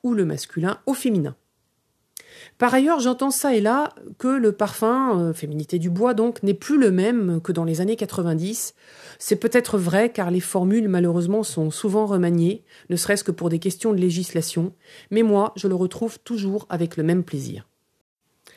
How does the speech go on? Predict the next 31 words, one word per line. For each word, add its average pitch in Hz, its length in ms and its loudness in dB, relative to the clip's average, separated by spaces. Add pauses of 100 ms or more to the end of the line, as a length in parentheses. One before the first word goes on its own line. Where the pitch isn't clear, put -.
(160)
Aujourd'hui, 226 400 0
son 226 220 0
flacon 208 460 0
est 202 60 2
sobre 202 640 0
et 196 100 -2
le 196 120 2
nom 233 160 2
de 185 80 0
Serge 220 480 -2
Lutens 202 680 -4
y 165 140 -2
est - 20 2
dorénavant 175 500 2
gravé, 160 520 0 (400)
mais 180 80 2
à 185 40 4
l'époque, 214 380 2
quand 180 160 0
Shiseido 196 640 -2
l'a 175 140 2
lancé, 175 480 0 (240)
le 190 80 -4
flacon 190 360 0
était 185 280 2
sensuel, 196 640 0
tout 208 200 -6
en 190 60 2
courbe, 208 460 -2
façon 190 400 0
goutte, 170 420 -2